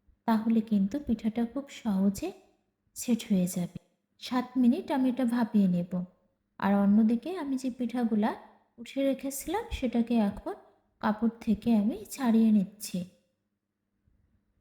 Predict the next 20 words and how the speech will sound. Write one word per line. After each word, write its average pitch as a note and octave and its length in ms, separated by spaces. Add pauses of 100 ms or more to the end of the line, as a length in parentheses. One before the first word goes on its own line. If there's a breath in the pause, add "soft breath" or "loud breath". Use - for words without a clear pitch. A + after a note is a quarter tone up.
(1600)
পিঠাগুলা A#3+ 560
কিন্তু D#4 500
দেখতে G#3+ 520 (100)
যতটা A3+ 460
লোভনীয় D4 460
হয়েছিল D4+ 600 (520 soft breath)
আর F#3+ 140 (100)
খেতে A3 440
তার A3+ 280 (180)
থেকেও D#4+ 440
বেশি - 280
টেস্টি A3 460
হয়েছিল। G3 500 (760)
সবগুলা C#4+ 520
পিঠাই C#4 420
কিন্তু A3 300
আমি C#4+ 160 (100)
তৈরি A#3+ 260
করে G3 260
নিয়েছি। F3+ 520